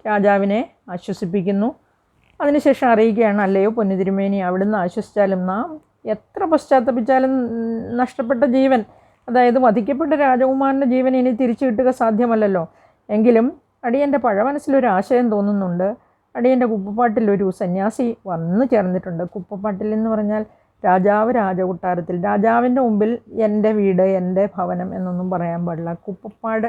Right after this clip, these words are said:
എന്ന് പറഞ്ഞാൽ കുടിൽ, വാസസ്ഥലം എന്നാണ് അർത്ഥം. വളരെ ചെറിയ രീതിയിലുള്ള, ലളിതമായ രീതിയിൽ പ്രസന്റ് ചെയ്യുന്നതാണത്. അപ്പോൾ ആ, ഉം, സന്യാസി വന്നു ചേർന്നിട്ടുണ്ട്. അദ്ദേഹത്തിൻ്റെ വാക്കുകളും കൃത്യങ്ങളുമെല്ലാം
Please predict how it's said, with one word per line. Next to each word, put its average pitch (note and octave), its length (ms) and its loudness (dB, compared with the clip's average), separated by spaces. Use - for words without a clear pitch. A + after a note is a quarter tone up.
എന്ന് G3 260 -4
പറഞ്ഞാൽ F#3 300 -4
കുടിൽ, G#3 380 -2
വാസസ്ഥലം B3 760 -2
എന്നാണ് F3+ 320 -4
അർത്ഥം. E3+ 280 -12
വളരെ G#3 340 -2
ചെറിയ B3+ 540 2
രീതിയിലുള്ള, G3+ 540 -2
ലളിതമായ A3+ 680 2
രീതിയിൽ G#3+ 400 0
പ്രസന്റ് G3 440 -4
ചെയ്യുന്നതാണത്. D#3+ 540 -6
അപ്പോൾ G#3+ 280 -6
ആ, G#3+ 100 -2
ഉം, G3+ 320 -4
സന്യാസി G3+ 520 0
വന്നു F#3+ 360 0
ചേർന്നിട്ടുണ്ട്. E3+ 760 -4
അദ്ദേഹത്തിൻ്റെ G3+ 500 -2
വാക്കുകളും F#3 560 -2
കൃത്യങ്ങളുമെല്ലാം F3+ 840 -2